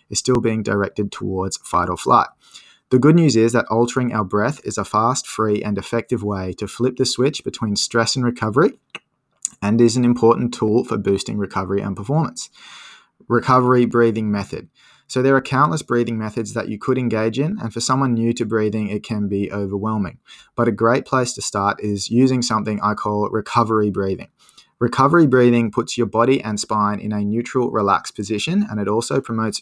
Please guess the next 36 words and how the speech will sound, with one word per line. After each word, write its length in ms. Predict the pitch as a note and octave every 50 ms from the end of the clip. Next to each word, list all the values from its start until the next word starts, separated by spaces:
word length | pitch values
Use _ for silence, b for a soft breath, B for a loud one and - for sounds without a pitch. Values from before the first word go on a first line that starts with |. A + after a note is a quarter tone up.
| -
rhythmic 500 | _ G#2+ G#2+ A#2 C3 B2 B2+ A#2+ A#2 -
breathing 480 | _ G#2 F#2+ F#2+ F#2 F#2+ F#2+ G#2+ A#2+ A#2+ B B B B _
with 160 | B2+ A#2+ B2
prolonged 420 | - - A2 G#2+ G#2+ G#2+ G#2+ G#2 -
exhales, 600 | - A#2 - - - - G2 F#2 - - - -
and 140 | - G#2+ G#2+
these 240 | A2 A#2 A#2+ A#2+ A#2+
things 220 | B2+ B2+ B2 A#2+
are 100 | A#2 A2+
ideal 460 | G#2+ G#2 G2+ F2+ G#2 G#2+ G#2+ A2 G#2+
for 120 | - - G#2
boosting 460 | G2+ G#2+ G2+ G2+ G2+ - G#2 G2+ G2
rest 320 | F#2+ G2 F#2+ F#2 - - -
and 120 | - F#2+ F#2
recovery. 560 | F#2 - - - G2 F#2+ F#2+ F2 F2+ - B B B B B B B B B
By 100 | - A#2+
doing 200 | A2 C3 C#3+ D3
just 180 | D3+ D3+ - -
two 200 | - D3 C#3 C3
minutes 320 | B2+ A#2+ B2 C3+ C#3 -
of 100 | B2 G#2+
recovery 380 | A2+ G#2+ - - A2+ G#2 A#2+ A2+
breathing 400 | G#2 A2 A2 G#2+ A2 B2 B2+ A#2+ -
after 300 | G#2+ G#2+ A2 - - -
your 120 | A#2 A2
workout, 500 | G#2 G2+ G2+ G2+ - A#2+ B2 B2+ - - _ _ _
you 140 | - A2+ A2
will 120 | G#2+ G#2
lower 240 | G#2 G#2+ A2 A#2 A#2+
your 140 | B2 A#2 A2+
resting 320 | A2+ A2+ G#2+ - - A#2
heart 260 | G#2 F#2+ G#2 G#2 G2+ -
rate 180 | A2 G#2+ G2+
and 100 | - G#2+
blood 260 | G2 G2+ G2+ G2+ F#2
pressure, 380 | - G2 G2 - - G#2+ A2 -